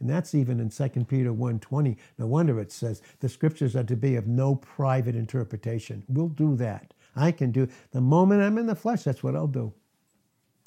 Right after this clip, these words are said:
Instantly. Without that yoke of restraint,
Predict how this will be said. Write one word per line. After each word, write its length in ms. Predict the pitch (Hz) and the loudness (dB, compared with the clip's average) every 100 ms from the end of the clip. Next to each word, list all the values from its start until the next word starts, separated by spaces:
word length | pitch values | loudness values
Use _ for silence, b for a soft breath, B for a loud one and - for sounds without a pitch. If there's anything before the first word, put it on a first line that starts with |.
| - | 0
Instantly. 680 | 180 160 - 127 127 107 - _ _ _ b b b b _ 117 | 2 2 -2 -4 -6 -8 -12 _ _ _ b b b b _ -4
Without 340 | 113 139 139 | 2 4 4
that 300 | 143 139 - _ - | 2 0 -2 _ -8
yoke 540 | 107 143 120 104 - _ _ | 2 4 4 0 -12 _ _
of 200 | 113 95 | -14 -10
restraint, 640 | 113 - - 110 101 - | -10 -10 -8 -8 -8 -14